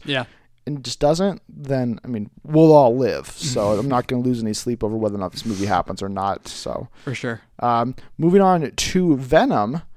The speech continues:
Speaker 1: All
Speaker 2: We've talked
Speaker 1: right.
Speaker 2: about that a couple of weeks, uh, in a row, it feels like.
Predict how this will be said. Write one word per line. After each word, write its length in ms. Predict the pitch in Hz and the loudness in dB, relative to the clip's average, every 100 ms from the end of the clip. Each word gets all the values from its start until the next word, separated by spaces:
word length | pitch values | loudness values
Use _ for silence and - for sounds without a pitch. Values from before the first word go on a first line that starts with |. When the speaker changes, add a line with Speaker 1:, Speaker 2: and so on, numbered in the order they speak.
| - | -18
Speaker 1:
All 120 | - 123 | -12 -6
Speaker 2:
We've 80 | |
talked 200 | 131 139 | 0 0
Speaker 1:
right. 60 | 135 | 0
Speaker 2:
about 100 | 123 | 2
that 80 | 123 | 0
a 60 | |
couple 320 | - 131 - 123 | 0 -6 -4 -4
of 60 | |
weeks, 420 | 120 117 - - 117 | -4 -6 -8 -12 -12
uh, 180 | 104 | -12
in 60 | 110 | -12
a 80 | 95 | -8
row, 360 | 113 160 185 | 4 6 6
it 80 | 147 | 4
feels 280 | - 139 131 | 2 2 2
like. 300 | 127 120 | 0 0